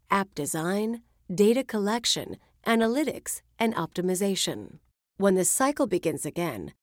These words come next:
rely on what you learned the round before to help tighten the strategy step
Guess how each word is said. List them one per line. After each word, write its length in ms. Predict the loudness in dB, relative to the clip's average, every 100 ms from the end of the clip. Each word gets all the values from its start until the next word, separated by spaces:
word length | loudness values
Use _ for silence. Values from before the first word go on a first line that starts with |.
| 0
rely 480 | 4 6 6 4
on 120 | 2 2
what 120 | 0
you 140 | 0
learned 340 | 0 2 2 0
the 60 |
round 280 | 0 -2 -2
before 600 | -4 -2 -2 -2 -4 -10
to 140 | 0 2
help 260 | 4 2
tighten 360 | 0 0 2 0
the 60 |
strategy 540 | 0 0 0 0 -2 -2
step 400 | -4 -4 -8